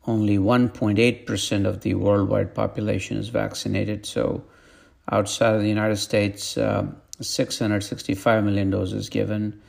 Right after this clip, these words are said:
uh, and fully vaccinated people are about hundred forty-four million, so a small percentage. So we're still a long ways off. But this is what we do know. Places that have been vaccinated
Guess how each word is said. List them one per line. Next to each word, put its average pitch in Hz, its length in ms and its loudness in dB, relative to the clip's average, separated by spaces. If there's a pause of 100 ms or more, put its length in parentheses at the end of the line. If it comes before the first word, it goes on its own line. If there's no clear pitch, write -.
(680)
uh, 104 300 -2
and 98 260 -2
fully 107 220 0
vaccinated 98 540 0
people 95 260 -2
are 92 40 0
about 95 240 -2
hundred 98 360 -2
forty-four 98 520 -2
million, 95 360 -2
so - 280 -4
a 107 60 -4
small 107 320 -2
percentage. 101 640 -4
So - 120 -4
we're 107 180 0
still 120 420 2
a 113 40 -2
long 104 320 2
ways 101 260 0
off. 95 420 -2 (680)
But 117 160 -6
this 139 180 2
is 127 140 0
what 120 160 2
we 117 160 0
do 135 240 8
know. 104 400 2 (800)
Places 143 540 2
that 113 160 2
have 110 260 2
been 107 180 2
vaccinated 104 880 0